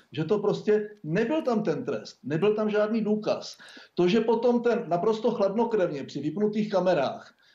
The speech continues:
přijde, a to nebyl žádný emoční výbuch,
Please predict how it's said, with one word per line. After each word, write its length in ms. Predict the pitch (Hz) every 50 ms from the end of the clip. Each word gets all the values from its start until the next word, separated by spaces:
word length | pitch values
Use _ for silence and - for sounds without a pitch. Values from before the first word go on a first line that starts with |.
| _ _
přijde, 640 | - - - 170 170 170 180 190 202 208 214 214 214 - - - _
a 100 | - 143
to 120 | 143 180
nebyl 280 | 180 208 208 233 262 254
žádný 640 | 208 214 208 190 180 180 180 160 135 120 113 - -
emoční 680 | 175 165 165 170 170 170 - - - 170 170 165 160
výbuch, 640 | 135 139 147 151 160 143 165 151 - - - - -